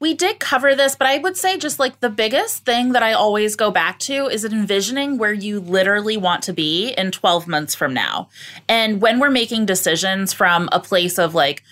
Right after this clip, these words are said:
just trying to get to the next day, or our heads are down and we're just, like, making these decisions that aren't adding up to where we actually want to go, or we haven't actually thought about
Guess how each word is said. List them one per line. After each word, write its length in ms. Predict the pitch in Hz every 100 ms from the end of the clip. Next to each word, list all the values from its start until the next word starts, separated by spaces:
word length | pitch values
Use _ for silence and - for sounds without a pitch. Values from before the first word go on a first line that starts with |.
| -
just 180 | 202 196
trying 220 | 220 202
to 80 | 180
get 160 | 180
to 80 | -
the 80 | 165
next 220 | 143 -
day, 420 | 165 226 190 180
or 100 | 151
our 140 | 165 156
heads 320 | - 214 190
are 100 | 190
down 320 | 180 170 165
and 80 | 165
we're 80 | 170
just, 220 | 175 175
like, 340 | 180 151 139 - - - _
making 420 | 190 196 208 233
these 240 | 202 196 185
decisions 600 | 180 175 185 185 202 190
that 180 | 180 -
aren't 260 | 175 180 185
adding 320 | 175 175 170
up 160 | 160 -
to 80 | 190
where 160 | 170
we 140 | 165 165
actually 380 | 156 156 - 175
want 200 | 165 -
to 100 | 170
go, 320 | 151 147 165
or 140 | 165
we 120 | 160 165
haven't 260 | 175 160 - -
actually 440 | 190 190 - 190
thought 320 | 180 175 156
about 420 | 185 202 233 262